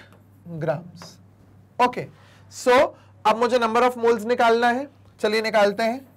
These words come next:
गिवन मास कितना दिया है, गिवन मास ज़ीरो पॉइंट ज़ीरो नाइन एट, या एक काम करते हैं number of particles ही निकाल लें, क्योंकि number of particles निकालने पड़ेंगे ना इसको माइनस करने के लिए, ठीक है। तो देखिए, आ, हम क्या करेंगे,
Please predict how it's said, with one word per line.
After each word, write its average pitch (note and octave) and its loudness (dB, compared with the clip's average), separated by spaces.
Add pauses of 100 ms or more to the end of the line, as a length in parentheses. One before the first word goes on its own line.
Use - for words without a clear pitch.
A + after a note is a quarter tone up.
(600)
गिवन F#3+ -2
मास B3 0
कितना A3+ -4
दिया A#3 -2
है, A#3+ -2
गिवन A3 -4
मास A3+ 0
ज़ीरो G3+ -2 (140)
पॉइंट A3 -4 (520)
ज़ीरो F#3 -4 (540)
नाइन E3+ -4 (140)
एट, G3+ -4 (300)
या F#3+ 2
एक A3 0
काम G3 2
करते A3 -2
हैं B3 -2
number F3+ 0
of A3 -2
particles F#3 -2
ही A#3 -8
निकाल G3+ -2
लें, G#3 -8 (300)
क्योंकि G#3+ -6
number G3 -2
of A3 -8
particles G#3 -2
निकालने G3 -4
पड़ेंगे G3+ -6
ना D4 -6
इसको A3 -8
माइनस F#3 -4
करने D#3+ -6
के C#3+ -10
लिए, B2+ -10 (340)
ठीक C4 -2
है। E3+ -4 (220)
तो G3 -4
देखिए, A#3 -2 (580)
आ, D#3+ 2
हम G3 -2
क्या B3 0
करेंगे, A#3+ -2